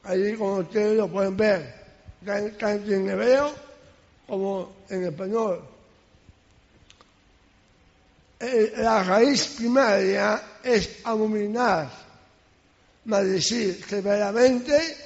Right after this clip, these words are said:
maldición y maldito. Eso es lo que realmente significa la palabra arar.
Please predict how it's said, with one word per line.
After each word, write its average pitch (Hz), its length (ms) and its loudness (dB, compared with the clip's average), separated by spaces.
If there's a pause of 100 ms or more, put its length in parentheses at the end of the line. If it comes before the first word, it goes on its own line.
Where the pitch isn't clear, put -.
(640)
maldición 208 760 0 (420)
y 220 80 -6
maldito. 185 760 -4 (520)
Eso 269 80 -2
es 160 120 -4
lo 196 240 -4
que 185 220 -8
realmente 208 800 -8
significa 175 920 -8 (500)
la 180 220 -6
palabra 185 580 -2 (420)
arar. 165 720 0